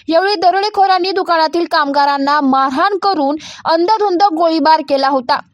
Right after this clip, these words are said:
संपूर्ण प्रकार बाहेरील अनेक नागरिकांच्या मोबाईलमध्ये आणि सीसीटीव्ही कॅमेऱ्यात कैद झाला होता. पोलिसांनी याच आधारे दरोडेखोरांचा शोध सुरू केला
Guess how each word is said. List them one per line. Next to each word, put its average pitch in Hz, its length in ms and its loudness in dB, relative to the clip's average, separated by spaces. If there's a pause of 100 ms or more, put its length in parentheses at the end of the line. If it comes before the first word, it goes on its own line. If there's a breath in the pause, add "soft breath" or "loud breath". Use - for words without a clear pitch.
(260 loud breath)
संपूर्ण 415 480 2
प्रकार 339 420 2
बाहेरील 311 480 0
अनेक 294 380 -2
नागरिकांच्या 285 680 -2
मोबाईलमध्ये 302 800 0
आणि 233 140 -4
सीसीटीव्ही 359 560 -2
कॅमेऱ्यात 285 380 0 (120)
कैद 269 160 0
झाला 262 220 -2
होता. 254 260 -2 (420 loud breath)
पोलिसांनी 294 500 -2
याच 339 240 2
आधारे 330 360 2
दरोडेखोरांचा 294 800 0
शोध 381 280 -2
सुरू 339 240 -2
केला 339 360 0